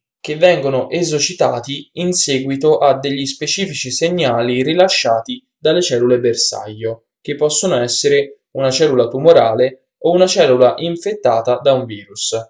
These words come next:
Le perforine vanno a perforare la membrana della cellula bersaglio, andando a indurne uno shock osmotico letale. I granzimi invece entrano attraverso i pori della membrana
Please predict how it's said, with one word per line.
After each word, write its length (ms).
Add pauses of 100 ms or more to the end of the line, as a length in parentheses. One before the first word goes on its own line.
(120)
Le 180
perforine 920
vanno 280
a 160
perforare 1080 (100)
la 180
membrana 480
della 180
cellula 320
bersaglio, 880
andando 480
a 40
indurne 840
uno 220
shock 360
osmotico 600
letale. 680
I 140
granzimi 600
invece 500
entrano 500
attraverso 840
i 160
pori 400
della 220
membrana 640